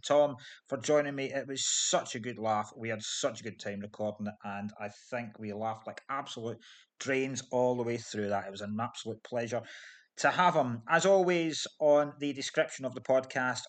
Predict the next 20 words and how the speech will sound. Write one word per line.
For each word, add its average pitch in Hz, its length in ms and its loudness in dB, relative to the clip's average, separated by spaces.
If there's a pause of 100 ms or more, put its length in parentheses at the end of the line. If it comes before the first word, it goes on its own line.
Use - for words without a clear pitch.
all 139 260 6
of 117 80 -6
the 110 60 -12
contact 113 540 -4
details 110 520 -6
and 110 180 -6
all 123 200 2
of 110 60 -2
the 104 80 -6
places 107 460 -8
you 104 80 -10
can 104 160 -10
follow 110 500 -4
Tom 131 320 2 (340)
will 117 240 -10
be 175 200 4
there, 170 320 6
so 131 220 -4
please 170 400 -2
do. 160 320 2